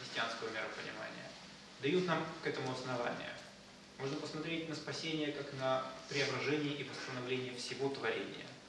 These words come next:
в его полноте, через человека. То есть это есть, не есть некоторое бегство, да, в потусторонний мир, как мыслят себе это гностики и индуисты. Преображение всего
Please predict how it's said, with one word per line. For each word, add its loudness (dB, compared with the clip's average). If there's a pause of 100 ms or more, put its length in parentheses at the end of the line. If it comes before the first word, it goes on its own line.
(140)
в -8
его -2
полноте, -6 (720)
через 0
человека. -2 (1500)
То -10
есть -10
это 0
есть, -2
не 0
есть 2
некоторое 0
бегство, -2 (1040)
да, -6 (420)
в -14
потусторонний -2
мир, -2
как -8
мыслят -8
себе -2
это -2 (120)
гностики -8
и -8
индуисты. -8 (1200)
Преображение 4
всего -2